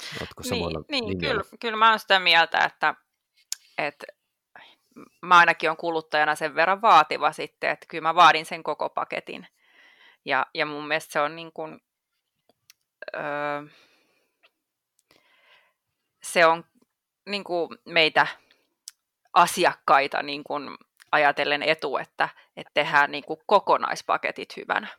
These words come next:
Speaker 2: ja, ja että pyritään siihen. Ja kyllä mä haluan uskoa, että se pääsääntöisesti näin on.
Speaker 1: Kyllä.
Speaker 2: Ko-, siis, että ainahan on sit niitä ääripäitä ja, eh,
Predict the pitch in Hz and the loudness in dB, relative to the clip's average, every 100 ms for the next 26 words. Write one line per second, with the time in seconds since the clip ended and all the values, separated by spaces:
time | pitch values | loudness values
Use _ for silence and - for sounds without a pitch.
0 | _ _ _ _ - 131 - 143 - 156 | _ _ _ _ -2 0 2 0 0 -6
1 | 151 143 160 156 165 - 160 170 165 208 | -6 -6 -2 -2 -2 -8 -12 -12 -8 -6
2 | 220 240 202 175 151 143 - 135 - 151 | -2 2 4 4 -2 -10 -4 -2 -2 -6
3 | - - - - - - - 196 - - | -12 -8 -2 -2 -2 -6 -10 -16 -18 -18
4 | - - - - - - _ _ _ _ | -12 -10 -10 -10 -16 -18 _ _ _ _
5 | _ _ _ _ _ _ _ _ _ _ | _ _ _ _ _ _ _ _ _ _
6 | _ _ _ _ _ _ _ _ _ _ | _ _ _ _ _ _ _ _ _ _
7 | _ _ _ - 202 - 220 208 220 240 | _ _ _ -6 -2 -2 -4 -2 8 10
8 | 226 190 185 185 180 190 180 170 - 165 | 10 8 8 6 2 -4 0 4 8 10
9 | 156 151 143 147 143 143 104 67 | 8 6 6 6 6 6 6 2